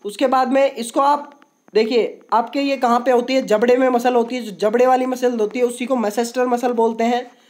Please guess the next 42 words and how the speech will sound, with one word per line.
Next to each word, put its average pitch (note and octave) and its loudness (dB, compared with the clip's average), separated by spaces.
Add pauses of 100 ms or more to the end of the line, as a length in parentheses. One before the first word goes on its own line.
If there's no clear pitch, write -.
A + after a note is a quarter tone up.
(280)
और - 2 (880)
strongest C#4 -2
bone A#3 2
भी D4 0
दोस्तों C4+ 0
यहीं A#3 0
पाई B3 2
जाती A#3+ 0
है। B3+ 2
वैसे A#3 0
femur B3+ 0
bone C4 2
जो B3 4
हमारी A#3+ 2 (120)
थाई G#3+ 2
की B3 -6
bone A#3+ 2
होती A3+ 0
है A#3 -2
वो A#3+ 2
सबसे B3 -4
ज़्यादा A#3+ 2
strong, G#3+ -4
अ, F3+ -8
strong A3+ -2
होती G#3+ -4
है। A3+ -4 (500)
लेकिन B3 0
देखिए, B3+ 0 (440)
आपको A#3 0
मैं C4+ 2
एक C4 0
बात B3 2
बता B3+ 0
दूँ B3+ -2
interesting, A#3+ -2 (880)
जो A#3+ 0 (120)
जबड़े A#3+ 2
का C4 2
काम C4 0
क्या C4 4
है, B3+ 2